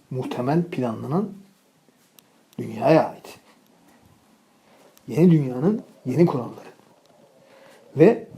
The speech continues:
bu yeni dünyaya hük-, hükmedenler olacak.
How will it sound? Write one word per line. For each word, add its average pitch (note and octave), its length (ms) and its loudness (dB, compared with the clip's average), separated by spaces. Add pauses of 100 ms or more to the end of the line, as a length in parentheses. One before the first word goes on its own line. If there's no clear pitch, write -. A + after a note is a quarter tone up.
bu B2+ 100 4
yeni D3 220 4
dünyaya B2+ 560 -4 (640)
hük-, - 340 -8
hükmedenler C#3 600 0
olacak. C3 400 -4